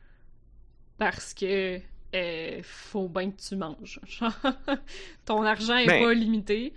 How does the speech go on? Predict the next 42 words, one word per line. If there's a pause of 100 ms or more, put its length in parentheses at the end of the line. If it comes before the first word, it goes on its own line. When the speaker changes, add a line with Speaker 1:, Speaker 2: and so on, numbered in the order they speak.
(260)
Speaker 1:
puis
c'est
sûr
que
tu
vas
prendre
le
moins
cher,
puis
c'est
pour
ça
que (840)
c'est
important
que
les
législateurs (480)
fassent
leur
travail
là-dessus. (1080)
Speaker 2:
Ben,
je... (960)
c'est
tout
le
monde.
Faut... (420)
Tu
peux
pas
comment,
tu
peux
pas
chialer
contre
Amazon
puis